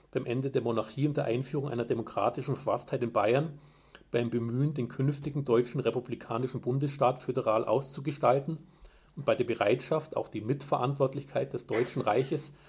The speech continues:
zum Ausbruch des Ersten Weltkrieges als Grundlage für eine neue Friedensordnung in Europa anzuerkennen, werden von der bayerischen Staatsregierung außerordentlich positiv bewertet.“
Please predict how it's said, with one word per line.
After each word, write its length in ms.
zum 180
Ausbruch 340
des 140
Ersten 320
Weltkrieges 560
als 180
Grundlage 640
für 100
eine 140
neue 260
Friedensordnung 680
in 80
Europa 360
anzuerkennen, 680
werden 260
von 140
der 80
bayerischen 340
Staatsregierung 760
außerordentlich 540
positiv 520
bewertet.“ 500